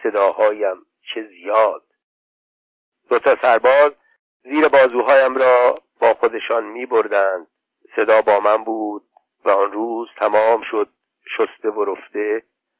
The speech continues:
از آن تمام شد و ظهر کار خودش را کرد. سر زخمهایم را بسته بودند از بیرون و از تو، اما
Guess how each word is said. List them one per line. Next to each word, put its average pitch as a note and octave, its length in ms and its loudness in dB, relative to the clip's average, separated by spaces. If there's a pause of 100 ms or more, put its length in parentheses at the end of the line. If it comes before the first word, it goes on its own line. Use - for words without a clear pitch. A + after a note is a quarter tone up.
(140)
از A2 220 -2
آن A2 280 0 (220)
تمام G#2+ 520 0 (100)
شد G#2 180 -4 (460)
و A2 100 -2
ظهر A2+ 520 -4 (360)
کار A2 360 0
خودش G2 300 -6 (100)
را F#2+ 180 -2
کرد. D#2 360 -14 (1500)
سر G#3 420 4
زخمهایم C#3 760 2
را - 180 4
بسته - 440 -2
بودند - 420 -14 (600)
از G2 120 0
بیرون G2+ 680 -8 (280)
و A#2 60 0
از C3 180 -2 (220)
تو، F#3 440 -6
اما D3+ 460 4